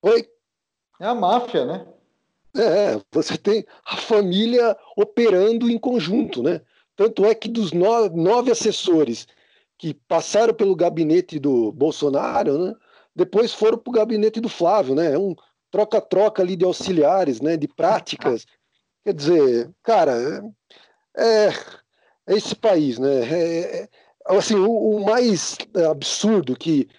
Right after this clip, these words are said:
Speaker 1: essa investigação muito bem feita pela Folha de São Paulo,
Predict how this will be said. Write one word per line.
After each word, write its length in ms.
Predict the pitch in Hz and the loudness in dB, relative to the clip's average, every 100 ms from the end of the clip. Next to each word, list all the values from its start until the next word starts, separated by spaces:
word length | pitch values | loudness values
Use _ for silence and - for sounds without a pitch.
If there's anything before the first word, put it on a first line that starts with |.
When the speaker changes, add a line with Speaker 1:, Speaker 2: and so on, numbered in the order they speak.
| _ - | _ -4
Speaker 1:
essa 220 | 156 190 | -2 0
investigação 880 | 175 175 180 175 160 180 180 180 151 | 0 -2 0 0 0 -2 -2 -2 -6
muito 360 | 135 185 202 | -4 -4 -2
bem 180 | 160 165 | 0 -2
feita 300 | - 160 156 | 0 -2 0
pela 220 | - 147 | 0 0
Folha 260 | 139 160 151 | 0 0 0
de 100 | - | -2
São 140 | 156 | -6
Paulo, 300 | 135 151 127 | -2 0 -2